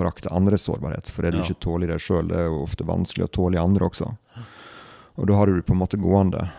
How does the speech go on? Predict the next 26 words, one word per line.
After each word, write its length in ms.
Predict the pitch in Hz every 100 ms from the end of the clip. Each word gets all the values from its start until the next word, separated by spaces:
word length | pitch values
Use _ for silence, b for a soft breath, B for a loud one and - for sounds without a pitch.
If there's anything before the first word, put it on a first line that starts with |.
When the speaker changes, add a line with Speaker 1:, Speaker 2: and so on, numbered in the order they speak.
| B -
Speaker 1:
i 140 | 85
Speaker 2:
Ja. 140 | 101 90
Speaker 1:
vanskelig 600 | 78 90 87 92 - 98
å 100 | 82
danne 540 | 80 85 92 98 87 82
og 280 | 82 82 85
opprettholde 600 | - - 87 - 92 82
gode, 380 | 80 82 87 90
nære 300 | 82 85 82 82
relasjoner 500 | 80 82 85 82 -
på 80 | -
det 140 | 87
viset. 260 | 87 87 - 92 _ -
Speaker 2:
Ja, 100 | 98
for 120 | 95
det 100 | 110
her 160 | 104 98
er 100 | 110
en 60 | 123
person 380 | 131 - 95 98
som 140 | 107
har 220 | 85 85
mye 260 | 98 92 -
problemer 400 | 101 92 80 85
i 60 | 92
hverdagen, 540 | 85 80 85 104 143